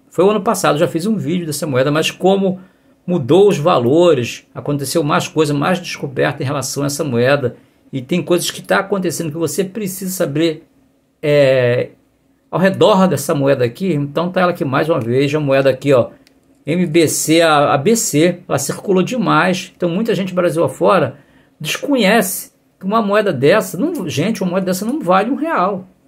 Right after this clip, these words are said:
É uma moeda super procurada por colecionadores do mundo, mesmo ela estando assim, tá? Eu tava lá em Minas no mês passado, um amigo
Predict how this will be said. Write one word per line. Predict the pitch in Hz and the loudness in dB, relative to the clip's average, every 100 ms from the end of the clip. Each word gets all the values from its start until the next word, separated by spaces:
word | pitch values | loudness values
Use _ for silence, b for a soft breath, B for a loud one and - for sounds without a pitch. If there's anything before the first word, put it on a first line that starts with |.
| _ _ _ - | _ _ _ -2
É | 185 | 2
uma | |
moeda | 185 190 190 | 4 2 0
super | - - 208 240 - | -8 -8 -6 -4 -6
procurada | - 220 208 165 175 | -8 -6 -2 0 -2
por | 185 190 | -6 -8
colecionadores | 220 185 196 175 180 | -8 -8 -8 -6 -4
do | 185 | -4
mundo, | 151 185 156 143 - _ - 185 - | -2 -4 -4 -8 -12 _ -16 -14 -2
mesmo | 175 254 294 285 269 | 2 2 2 0 0
ela | 220 254 | 0 2
estando | 254 - _ 233 254 262 | 0 -4 _ -4 -2 -2
assim, | 294 - - 190 165 - _ _ _ _ _ _ - | -4 -4 -6 -4 -4 -6 _ _ _ _ _ _ -12
tá? | - 123 123 _ _ _ _ _ _ _ _ _ | -6 -6 -8 _ _ _ _ _ _ _ _ _
Eu | 107 95 | -14 -6
tava | 120 135 | -2 2
lá | 160 | 2
em | 156 | 2
Minas | 143 185 170 123 | 2 2 0 0
no | |
mês | 143 143 | -2 -4
passado, | - - - 139 156 | -6 -8 -2 -2 0
um | 156 | -2
amigo | 139 147 147 | -4 -4 -8